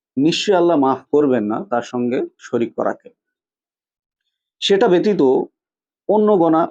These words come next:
মাফ করতে পারেন যাকে ইচ্ছা। তারপরেই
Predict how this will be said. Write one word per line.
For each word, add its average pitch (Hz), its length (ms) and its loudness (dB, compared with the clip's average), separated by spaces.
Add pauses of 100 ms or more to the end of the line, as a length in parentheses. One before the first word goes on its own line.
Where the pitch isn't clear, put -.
(200)
মাফ 123 220 -2
করতে 127 300 -4
পারেন 110 220 -4 (920)
যাকে 135 360 -2 (100)
ইচ্ছা। - 260 -14 (2250)
তারপরেই 175 360 2